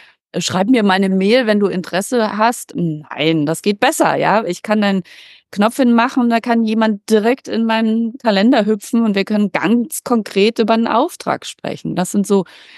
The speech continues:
die drei wichtigsten. Und für mich persönlich als Unternehmerin finde ich auch noch mal,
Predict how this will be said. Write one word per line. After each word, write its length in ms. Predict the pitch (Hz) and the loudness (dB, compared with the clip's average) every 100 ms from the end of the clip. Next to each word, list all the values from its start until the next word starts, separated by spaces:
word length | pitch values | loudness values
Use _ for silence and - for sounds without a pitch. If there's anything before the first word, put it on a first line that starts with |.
| - _ - | -20 _ -2
die 120 | 196 | -2
drei 520 | - 185 185 180 175 - | 0 2 4 4 2 -4
wichtigsten. 920 | - - 175 202 - 254 - 240 220 | -12 -4 -2 -2 0 -2 -2 2 2
Und 240 | 196 190 - _ | 2 0 -6 _
für 240 | - - 196 | -12 0 2
mich 200 | 247 - | 2 2
persönlich 760 | 214 190 233 254 247 - - - | 2 4 4 4 2 -2 -8 -12
als 240 | - 190 - | -6 -6 -2
Unternehmerin 760 | 196 202 190 196 196 185 190 | -4 -2 0 0 0 0 -2
finde 280 | 175 180 175 | -2 -2 -2
ich 220 | 208 - | -2 -2
auch 160 | - 190 | -2 -2
noch 240 | 185 175 _ - - _ | -4 -8 _ -20 -20 _
mal, 420 | 185 180 180 175 | 2 4 4 0